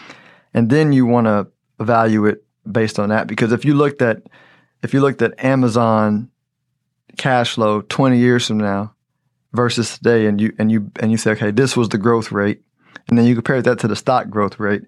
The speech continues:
it's almost the same, right? It's somewhere in a thirty percent a year range, right? I did the math because the stock will follow the cash flow over time. So what you wanna do is you wanna do a discounted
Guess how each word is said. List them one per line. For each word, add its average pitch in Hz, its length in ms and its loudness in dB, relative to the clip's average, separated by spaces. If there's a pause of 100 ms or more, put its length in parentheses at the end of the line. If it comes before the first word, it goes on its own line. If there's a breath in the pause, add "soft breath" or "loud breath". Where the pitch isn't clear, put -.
(280 loud breath)
it's - 120 -10 (100)
almost 117 440 2
the - 80 -8
same, 101 320 0
right? 101 140 0
It's - 100 -8
somewhere 131 340 0
in 107 60 0
a 95 60 -4
thirty 117 300 0
percent 107 580 -2
a 104 60 -4
year 101 600 0
range, 95 480 -2
right? 101 300 -2 (380 loud breath)
I 107 120 -2
did 104 220 0
the 101 80 0
math 98 420 0 (220 soft breath)
because 110 420 -2 (300)
the 113 60 -8
stock 117 300 0
will 113 80 -4
follow 107 280 0
the 107 120 -6
cash 113 340 -2
flow 95 280 -8 (360)
over 110 260 -2
time. 101 400 -4 (600 loud breath)
So 113 220 0
what 107 180 0
you 107 140 0
wanna 131 180 2
do 110 200 2
is 104 100 0
you 113 100 2
wanna 107 200 2
do 107 200 0
a 101 160 2
discounted 110 800 -2